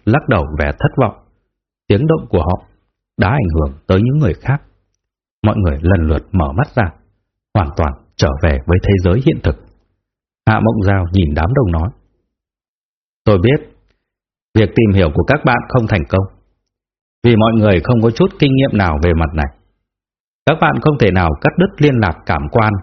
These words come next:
với thế giới bên ngoài, đồng thời cũng không thể nào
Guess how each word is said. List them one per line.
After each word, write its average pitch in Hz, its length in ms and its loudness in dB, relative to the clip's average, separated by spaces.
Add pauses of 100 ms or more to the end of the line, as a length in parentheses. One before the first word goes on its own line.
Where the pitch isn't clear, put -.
(200)
với 104 180 2
thế 135 160 2
giới 98 100 2 (100)
bên 131 140 0
ngoài, 80 280 -4 (760)
đồng 117 220 0
thời 104 280 2
cũng 156 140 0
không 160 200 0
thể 90 100 2
nào 82 240 0